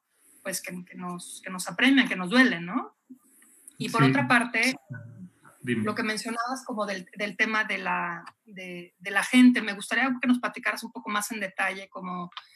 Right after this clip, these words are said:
Speaker 1: eh, entiendo que ustedes vivían en la casa de, en las casas de las personas porque es un pueblito que se llama Neblinas, a la mitad de la nada, entonces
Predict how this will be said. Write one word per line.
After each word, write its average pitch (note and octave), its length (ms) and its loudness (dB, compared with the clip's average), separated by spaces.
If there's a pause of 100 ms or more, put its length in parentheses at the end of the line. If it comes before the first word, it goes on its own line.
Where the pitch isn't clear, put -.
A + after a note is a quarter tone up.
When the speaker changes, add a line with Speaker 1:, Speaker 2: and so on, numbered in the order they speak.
(340)
Speaker 1:
eh, B3+ 160 -6
entiendo B3 480 6
que B3 80 0
ustedes A#3+ 420 -6
vivían G#3+ 460 0
en G#3+ 80 2
la G3 100 0
casa G3 240 -4
de, G3+ 80 -10
en G3 100 -8
las F#3 120 -6
casas G#3+ 180 -10
de G#3 60 -6
las F#3 120 -8
personas G3 460 -6
porque F#3+ 220 -10
es - 80 -12
un G#3 100 -10
pueblito G3 360 -6
que - 40 -12
se - 120 -6
llama G3+ 120 0
Neblinas, G#3 600 -2
a G3 40 -4
la F#3+ 80 -2
mitad F#3 260 -2
de G3+ 40 -4
la F#3+ 80 -4
nada, A3 480 0
entonces - 500 -12